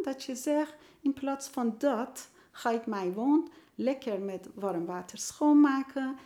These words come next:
Ik ga een beetje zalf of met betadine desinfecteren.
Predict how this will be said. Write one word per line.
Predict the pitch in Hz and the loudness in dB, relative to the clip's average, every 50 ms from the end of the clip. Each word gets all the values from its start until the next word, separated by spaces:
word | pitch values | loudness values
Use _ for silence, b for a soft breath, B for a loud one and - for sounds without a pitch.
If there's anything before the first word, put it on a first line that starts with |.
| b b b b b _ _ | b b b b b _ _
Ik | - 196 196 196 | -6 -4 -4 -6
ga | - - 208 190 190 | -10 -10 -8 -8 -8
een | 190 190 190 | -8 -8 -8
beetje | 185 180 190 185 185 - 180 180 185 185 185 185 190 190 190 190 | -8 -8 -8 -8 -10 -10 -8 -8 -8 -8 -8 -8 -10 -10 -10 -10
zalf | 190 190 190 208 262 277 285 277 262 262 262 | -10 -10 0 4 6 6 6 6 4 2 0
of | - - 202 - | -2 -6 -6 -6
met | - 185 185 185 - | -6 -6 -6 -6 2
betadine | - 226 220 - 285 262 233 277 311 330 320 320 311 302 294 285 285 277 277 277 269 254 269 - | 2 2 4 4 4 6 10 12 12 12 12 12 12 12 8 8 6 6 6 4 2 2 -2 2
desinfecteren. | 220 233 233 233 - - 294 311 302 - 320 285 - - - - 311 277 269 262 254 254 254 254 | 2 4 4 4 4 6 6 6 6 6 0 -2 -2 -4 4 4 6 6 6 6 4 4 4 0